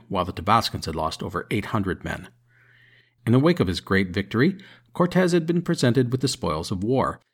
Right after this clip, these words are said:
including slaves, jewelry, silver, and gold.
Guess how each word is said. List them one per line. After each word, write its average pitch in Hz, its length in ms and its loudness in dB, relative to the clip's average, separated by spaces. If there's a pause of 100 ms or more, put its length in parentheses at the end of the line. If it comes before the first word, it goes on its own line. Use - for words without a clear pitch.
(120)
including 87 340 -6
slaves, 107 600 -2 (100)
jewelry, 104 520 0
silver, 87 420 -2
and 90 220 -6
gold. 85 420 -4